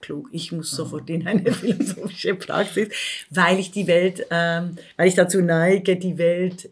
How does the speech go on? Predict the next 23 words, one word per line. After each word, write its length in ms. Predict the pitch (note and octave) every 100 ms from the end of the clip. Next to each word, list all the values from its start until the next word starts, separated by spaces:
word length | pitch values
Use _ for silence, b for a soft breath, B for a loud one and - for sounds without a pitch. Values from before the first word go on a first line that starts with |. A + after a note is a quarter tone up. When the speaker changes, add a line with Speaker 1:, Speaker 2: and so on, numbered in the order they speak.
| -
Speaker 1:
sehr 220 | - F3+
persönlich 840 | F3+ E3 E3+ F#3 F#3+ E3+ D#3+ -
zu 120 | F3
nehmen, 600 | D#3+ D3 D3 - - D#3+ -
äh, 180 | D#3+
zu 160 | D#3 -
nehmen, 520 | E3+ F3+ D#3 D3 D3 B B B -
was 640 | E3+ F3 F3 - - - b b b b b _
natürlich 680 | E3 F3 E3+ F3 E3+ E3+ E3
auch, 420 | A#2 - - -
äh, 360 | - - - -
zu 280 | - F#3 F3+
politischer 500 | F3 F3 E3+ D#3+ F3+
Gestaltung 640 | F3 - F3+ F#3 F#3 E3+
und 200 | E3+ E3
Handlung 380 | - D3+ E3 E3
führt, 320 | E3 E3 E3
was 340 | E3 D#3+ - -
sehr 180 | D3
positiv 600 | C#3+ E3+ E3+ F3+ E3+ D3+
ist. 300 | - C#3+ C3 _ B B B B B B B _
Ich 160 | - F#3+
bin 280 | A#3 A3+